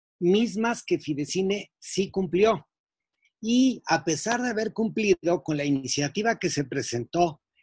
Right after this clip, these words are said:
el día de ayer, estaban ustedes en contra de la misma ley de austeridad. Entonces hay que evitar ese tipo de cosas porque así no se le hace flaco favor a nuestro presidente.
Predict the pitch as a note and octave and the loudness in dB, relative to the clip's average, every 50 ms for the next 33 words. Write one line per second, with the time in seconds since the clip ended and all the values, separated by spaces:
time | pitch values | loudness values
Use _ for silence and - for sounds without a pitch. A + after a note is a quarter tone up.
0 | _ _ - F3 D3 D3 - D#3 E3+ E3+ E3+ F3+ F3 F3 F3 E3+ E3+ D3+ E3 E3+ | _ _ -2 0 0 2 4 4 6 6 6 6 4 4 4 4 4 6 6 6
1 | F3 G3+ - - - _ _ _ _ _ _ _ _ _ _ _ _ - - G3 | 6 4 0 -4 -16 _ _ _ _ _ _ _ _ _ _ _ _ -2 2 4
2 | E3 D3 - - - G3+ G#3 G#3+ G#3+ G#3+ G3 E3+ D3+ - - F#3+ F3+ G3 F#3 - | 4 4 2 0 0 2 2 2 4 4 4 2 2 0 -2 0 0 0 -2 -2
3 | - - D#3+ D#3+ D3 D3 - G3 G#3 A3+ - - A#3+ B3 A3+ - _ - D#3 E3 | 0 0 0 0 0 2 2 2 2 2 2 2 2 2 2 0 _ -2 0 2
4 | E3 D3 D3 D3+ D3+ E3 G#3+ B3+ A#3 A#3+ A#3 F#3+ F3 E3 F3+ G3+ A3+ F#3 G3 F3+ | 2 2 2 2 2 2 2 2 2 2 4 4 4 4 4 2 2 2 0 0
5 | D3+ - - - D#3 D3 C3+ D3+ D3+ D3 F#3+ A3 A#3 A#3 _ _ _ - F#3+ D#3+ | 0 -2 -4 -2 -2 0 0 0 0 2 2 2 2 0 _ _ _ -4 -4 -4
6 | D3+ F3+ F#3 F#3 C#3+ - D3+ C#3 - G3+ A#3 A3+ - A#3+ G3+ A3 G#3 D3+ - F#3+ | 0 0 -2 0 0 -2 -2 0 0 0 0 0 -2 -4 -4 -4 -6 -2 0 0
7 | F#3+ F#3+ G3+ F3+ - G3 G3 D3 F#3+ D3 F3+ G3 F3 - E3+ - F#3+ G#3 E3+ - | 2 2 2 2 0 0 -2 -2 -4 -2 -2 -2 0 0 -2 0 0 -2 -2 -2
8 | - E3 C#3+ D3 - C#3+ C3+ - - G3+ G3+ G3+ F3+ - F#3 F3 E3+ E3+ F3 E3 | -2 -2 -2 -2 -4 -4 -4 0 0 0 0 0 2 4 4 4 4 2 -2 -2
9 | - G3 G3 E3+ - - _ _ - - _ _ _ _ - - D#3+ E3 F3+ F3+ | 0 0 -2 -2 -4 -12 _ _ -20 -20 _ _ _ _ 4 6 6 6 6 4
10 | - F#3+ D#3 C#3 C#3+ D3 D3+ E3+ E3+ E3+ D#3+ D#3 D#3 - - - C#3 C#3+ A#2+ - | 2 0 0 2 2 2 2 2 2 2 0 0 -4 -6 -6 -4 -4 -4 -2 -2
11 | C3 C#3 - - C#3+ C3+ F3 G3+ A3 G#3 - - D#3 A#2+ - | -2 0 2 2 2 4 4 4 4 2 2 0 0 0 0